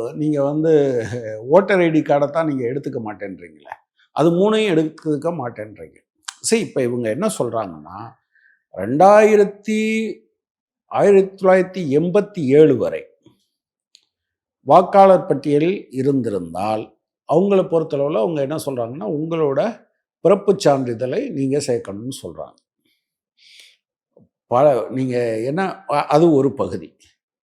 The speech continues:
அடுத்து ரெண்டாயிரத்தி எண்பத்தி ஏழுக்கும் ரெண்டாயிரத்தி மூணுக்கும் இடையில நீங்க வந்து உங்க,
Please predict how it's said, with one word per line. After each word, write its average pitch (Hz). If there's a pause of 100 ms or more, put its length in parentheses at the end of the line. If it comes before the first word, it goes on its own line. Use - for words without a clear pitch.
(300)
அடுத்து 151
ரெண்டாயிரத்தி 208
எண்பத்தி 185
ஏழுக்கும் 190
ரெண்டாயிரத்தி 170
மூணுக்கும் 165
இடையில 107 (1120)
நீங்க 180
வந்து 156 (1300)
உங்க, 160